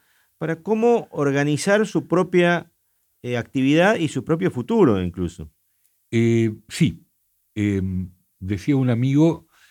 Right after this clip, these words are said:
Speaker 2: respecto de un juez muy eficiente, porque algunos jueces muy eficientes hay,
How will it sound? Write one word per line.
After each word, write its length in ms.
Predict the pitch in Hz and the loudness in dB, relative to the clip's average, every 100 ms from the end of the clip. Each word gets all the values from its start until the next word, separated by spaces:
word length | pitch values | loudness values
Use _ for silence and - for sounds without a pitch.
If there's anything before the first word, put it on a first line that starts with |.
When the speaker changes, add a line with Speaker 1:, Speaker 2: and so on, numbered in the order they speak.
| _ _ | _ _
Speaker 2:
respecto 360 | 90 - 117 113 | -8 -6 -2 -2
de 60 | |
un 60 | 104 | 0
juez 260 | - 110 | 0 0
muy 200 | 120 135 | 2 2
eficiente, 580 | 117 - 113 147 101 98 | 2 -2 -2 0 0 0
porque 260 | 107 95 82 | -2 -4 -2
algunos 300 | 87 113 104 | -2 0 -2
jueces 360 | 113 104 104 | -4 -4 -4
muy 120 | 98 110 | -2 -4
eficientes 680 | - 98 113 104 104 - | -4 -6 -6 -4 -6 -4
hay, 300 | 117 90 90 | -2 0 -4